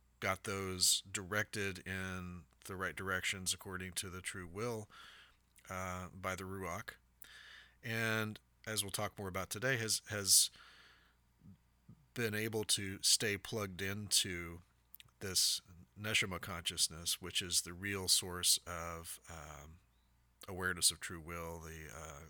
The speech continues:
contact with the H G A, the, uh, the, the spiritual empowerment, as opposed to the empowerment from instincts and the generative life force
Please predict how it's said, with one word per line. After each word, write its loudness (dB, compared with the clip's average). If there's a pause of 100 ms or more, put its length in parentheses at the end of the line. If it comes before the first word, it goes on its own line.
contact -6
with -12
the -6
H 0
G -2
A, -6
the, -12
uh, -12 (760)
the, -8
the -6
spiritual 0
empowerment, -6
as 2
opposed 0
to -4 (100)
the -8 (920)
empowerment -4
from -4 (440)
instincts 2
and -10 (120)
the -8
generative -4
life -4
force 0